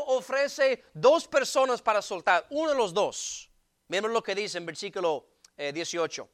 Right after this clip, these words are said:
"Mas toda la multitud dio voces a una, diciendo, 'Quita a este y suéltanos a Barrabás,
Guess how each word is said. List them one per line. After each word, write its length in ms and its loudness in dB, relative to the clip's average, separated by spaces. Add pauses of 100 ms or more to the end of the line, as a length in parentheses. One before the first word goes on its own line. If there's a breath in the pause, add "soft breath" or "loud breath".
(840 soft breath)
"Mas 360 2
toda 340 2
la 80 4
multitud 760 -4
dio 260 -4
voces 520 -2
a 120 2
una, 320 0
diciendo, 600 -6 (280 soft breath)
'Quita 560 2
a 60 6
este 920 -4
y 160 -8
suéltanos 840 -2
a 100 0
Barrabás, 880 -4